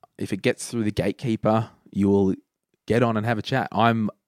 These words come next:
sometimes, 'cause I've got a producer, Jess, now, uh, I'm not a hundred percent the gatekeeper, but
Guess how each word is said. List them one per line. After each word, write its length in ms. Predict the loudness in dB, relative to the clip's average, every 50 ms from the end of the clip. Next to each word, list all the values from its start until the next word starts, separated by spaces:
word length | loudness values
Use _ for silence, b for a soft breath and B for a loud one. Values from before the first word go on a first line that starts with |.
| _ _ _ _ _
sometimes, 480 | -6 -4 -4 -2 -2 -2 -2 -2 -4 -6
'cause 120 | -6 -6 -6
I've 80 | -4
got 120 | -4 -4 -6
a 40 | -4
producer, 420 | -6 -8 -6 -6 -6 -6 -6 -4
Jess, 280 | 0 2 2 2 2 0
now, 260 | 2 2 2 0 -2 b b b b b b b _
uh, 320 | -8 -6 -4 -4 -4 -6 -6 -6 -4
I'm 160 | -4 -2 -2
not 140 | -2 -4 -4
a 40 |
hundred 240 | -4 -4 -2 -2 -2
percent 260 | -2 0 0 0 0
the 60 | 0 -2
gatekeeper, 580 | 0 -2 -2 -2 -2 -6 -8 -4 -2 -2 0
but 320 | 2 2 2 2 2 -2